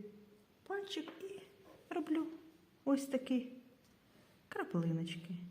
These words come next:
синього кольору, як горошок. Ви можете зробити щось своє, або квітку, або щось інше,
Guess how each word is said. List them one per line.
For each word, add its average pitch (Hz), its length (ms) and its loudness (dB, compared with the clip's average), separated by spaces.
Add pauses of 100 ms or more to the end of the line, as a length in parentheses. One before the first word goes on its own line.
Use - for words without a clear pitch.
(220)
синього 185 420 2
кольору, 165 440 -2 (2500)
як 302 220 0
горошок. 185 720 4 (640)
Ви 466 120 10
можете 226 360 8 (400)
зробити 240 400 8
щось - 380 2 (800)
своє, 190 680 6 (2250)
або 240 200 6
квітку, 185 600 4 (500)
або 233 240 0
щось 175 340 2
інше, 202 680 2